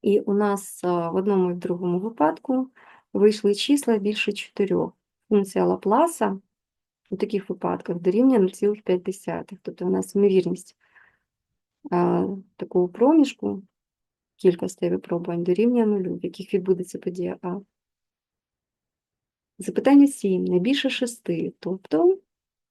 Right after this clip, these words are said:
у нас не більше шести. Це значить, який у нас проміжок? Від нуля до шести. Рахуємо аргументи, підставляємо формулу.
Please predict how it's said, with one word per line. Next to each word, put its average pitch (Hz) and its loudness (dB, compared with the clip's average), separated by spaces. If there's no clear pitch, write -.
у 190 -4
нас 202 -2
не 202 4
більше 185 0
шести. - -12
Це - -14
значить, - -8
який 185 0
у - 2
нас 170 -4
проміжок? 180 -8
Від 180 2
нуля 247 4
до 269 0
шести. 214 -10
Рахуємо 196 0
аргументи, 277 -2
підставляємо 180 0
формулу. 247 -4